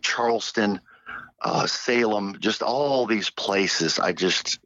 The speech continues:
I'm, I'm really drawn to that energy there. Um, and I think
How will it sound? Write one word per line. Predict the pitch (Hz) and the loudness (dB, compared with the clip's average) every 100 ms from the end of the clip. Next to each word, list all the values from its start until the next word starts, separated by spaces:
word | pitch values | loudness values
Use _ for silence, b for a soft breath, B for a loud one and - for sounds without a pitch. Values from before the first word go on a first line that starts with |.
| - | -2
I'm, | 95 98 | 0 2
I'm | 87 101 | 0 0
really | 101 113 123 123 113 104 | 0 2 2 2 0 -2
drawn | 85 95 92 92 92 | -2 0 2 0 0
to | 95 | 0
that | 90 - | 0 0
energy | 85 90 90 85 82 | 0 2 2 0 0
there. | 80 80 76 80 b b b b _ _ - | 0 2 2 0 b b b b _ _ -4
Um, | 90 90 90 92 - | -2 0 -2 -4 -2
and | 95 | -2
I | |
think | 98 254 | 0 -2